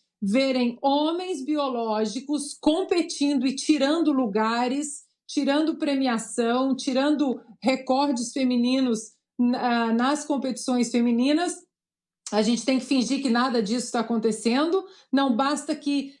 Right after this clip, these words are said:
nós apoiemos esses, eh, homens que queiram fazer a transição aí e passar para o gênero feminino, que sigam na sociedade como eles querem ser, ah, vistos e como eles querem viver as suas vidas.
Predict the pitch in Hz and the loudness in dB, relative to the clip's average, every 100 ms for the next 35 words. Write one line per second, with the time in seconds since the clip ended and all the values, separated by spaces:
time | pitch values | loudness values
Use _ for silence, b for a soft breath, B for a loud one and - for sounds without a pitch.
0 | - 269 269 294 302 330 320 392 403 339 | -2 0 2 0 2 2 2 0 -2 -2
1 | 320 - 285 - - 262 - 294 381 302 | -4 -4 -10 -8 -6 -2 0 0 2 2
2 | 233 - 226 285 302 311 269 254 233 262 | 0 -2 -6 -2 0 0 -2 -2 -2 0
3 | 240 240 240 214 208 - 262 247 202 233 | -2 -2 -2 0 -4 -2 0 0 0 0
4 | 277 240 - _ 226 220 226 - 247 240 | 0 -2 -6 _ -4 -2 -2 0 -2 -2
5 | - 226 214 196 233 220 202 226 214 208 | -2 0 0 2 0 0 0 0 2 2
6 | 302 339 208 b b b b _ - 311 | 2 2 -2 b b b b _ 0 0
7 | 302 - 370 427 311 254 262 269 240 247 | 0 0 2 2 0 2 0 -2 -2 -2
8 | 202 208 247 226 294 302 349 370 - 320 | -2 0 0 -2 0 0 2 0 0 0
9 | 359 403 320 - 262 240 - 254 233 226 | 0 0 0 0 0 0 -2 -4 -2 0
10 | 214 196 185 - 202 175 302 415 - 247 | 0 -2 -6 -6 -2 2 4 2 -4 -4
11 | 202 220 262 277 302 311 - 294 349 359 | -4 -2 -2 0 2 0 -2 -2 -2 -4
12 | 277 233 262 294 294 381 311 226 330 294 | -4 0 0 0 0 -2 0 0 0 0
13 | 175 - | -4 -4